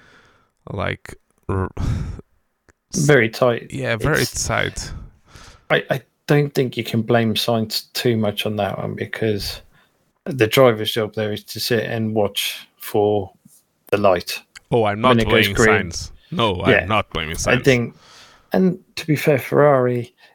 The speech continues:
Speaker 2: it probably was clear on a normal pit stop when he can just go. But he suddenly had to go 'cause there was a Red Bull mechanic out in the pit, and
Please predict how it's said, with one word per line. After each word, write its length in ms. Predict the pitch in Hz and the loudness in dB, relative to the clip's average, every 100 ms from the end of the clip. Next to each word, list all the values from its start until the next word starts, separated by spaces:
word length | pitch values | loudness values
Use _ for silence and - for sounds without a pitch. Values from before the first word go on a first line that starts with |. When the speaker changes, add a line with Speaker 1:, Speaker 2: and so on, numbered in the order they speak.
| _ | _
Speaker 2:
it 200 | 131 - | -4 -2
probably 340 | - 127 127 | -2 0 0
was 280 | 117 120 120 | 0 0 -2
clear 440 | - 139 147 165 - _ _ _ _ _ _ _ _ _ _ _ _ | -2 0 2 0 -4 _ _ _ _ _ _ _ _ _ _ _ _
on 180 | 127 113 | 0 2
a 80 | 110 | 2
normal 440 | 117 123 110 104 101 | 2 2 0 -2 -4
pit 220 | 101 95 | -6 -6
stop 360 | - 101 - | -6 -6 -4
when 160 | 113 107 | -2 -2
he 160 | 104 101 | -2 -6
can 240 | - 107 | -6 -4
just 300 | 101 98 - | -4 -4 2
go. 280 | 117 92 87 - _ - - - _ - | 2 2 -2 -10 _ -20 -20 -20 _ 0
But 140 | 113 | 2
he 180 | 123 123 | 2 0
suddenly 340 | - 120 117 | 2 2 2
had 240 | 98 110 - | -2 -4 -4
to 100 | 113 | -2
go 240 | 107 104 | 0 0
'cause 300 | - 110 98 | -2 -4 -2
there 140 | 110 101 | 0 2
was 200 | 107 104 | 0 0
a 100 | 110 | 2
Red 220 | 110 107 | 2 2
Bull 120 | 107 | -2
mechanic 480 | 104 - 110 101 107 | -2 0 0 0 0
out 220 | 110 - | -2 -2
in 140 | 113 | -2
the 80 | 104 | -2
pit, 340 | - - 110 _ - | -4 -2 -2 _ -2
and 360 | 104 98 98 | 0 0 -6